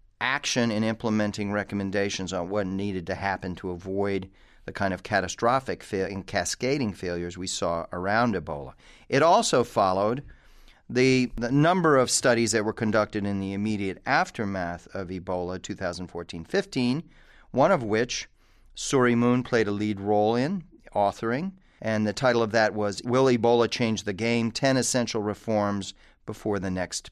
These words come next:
Pandemic," the report of the Harvard L S H T M Independent Panel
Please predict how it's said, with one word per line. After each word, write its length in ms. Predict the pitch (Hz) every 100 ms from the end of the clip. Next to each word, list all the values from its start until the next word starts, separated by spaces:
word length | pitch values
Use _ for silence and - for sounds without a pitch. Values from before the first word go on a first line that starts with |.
| -
Pandemic," 680 | 95 82 80 110 107 85 -
the 120 | 85
report 420 | 87 - 98 95
of 120 | 90
the 80 | 87
Harvard 480 | - 104 90 90 87 - _ _
L 180 | 107 101
S 260 | 101 - - -
H 260 | 107 -
T 260 | - 101 90
M 180 | 87 90
Independent 640 | 107 98 95 95 90 -
Panel 460 | - 139 143 139